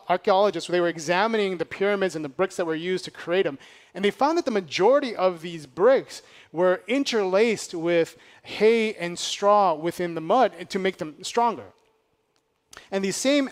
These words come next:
archaeologists, they continue to look at the composition of these pyramids, and they start going a little bit higher. And then they found that the amount of hay in the bricks, as you start going a little higher, started to diminish quite significantly. There, there are rows and rows with just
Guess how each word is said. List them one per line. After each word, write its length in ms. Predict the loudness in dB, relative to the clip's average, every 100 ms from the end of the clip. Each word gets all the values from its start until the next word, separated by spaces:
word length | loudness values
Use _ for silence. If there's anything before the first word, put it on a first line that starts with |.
| -4
archaeologists, 720 | -2 -2 4 6 6 2 -4
they 140 | -8 -8 -20 _
continue 360 | -8 0 0 2
to 100 | 2
look 160 | 0 -2
at 80 |
the 60 | -6
composition 640 | -2 -2 0 0 0 -2
of 80 | -4
these 160 | -6 -8
pyramids, 420 | -4 -2 -2 -2
and 100 | -6
they 80 | -4
start 220 | -4 -2
going 200 | -2 -2
a 40 |
little 160 | 0 2
bit 100 | 2
higher. 480 | 2 2 4 0 -2 -14 _ _
And 100 | -4
then 100 | 0
they 120 | 0
found 500 | 0 2 4 2 0 -8 -6
that 120 | -6 0
the 80 |
amount 260 | 0 2 2
of 80 | 0
hay 600 | -4 2 4 4 0 -6 -18 _
in 120 | -6
the 60 | 2
bricks, 260 | 2 2
as 80 | -8
you 80 | -6
start 220 | -4 0
going 160 | 0 0
a 40 |
little 200 | 0 -2
higher, 520 | -4 -2 0 2 -2 -6 -20 -20
started 400 | -2 2 2 0
to 180 | -4 -4 -6 _
diminish 560 | -10 -2 0 0 -2 -12 _ _
quite 220 | 0 0 0
significantly. 680 | -2 -2 -2 -8 -8 -8 -10 _
There, 260 | 4 4 4
there 160 | 4
are 160 | 4 4
rows 460 | 2 4 4 4 0
and 80 |
rows 260 | 2 2 2
with 120 | -2
just 200 | -2 -4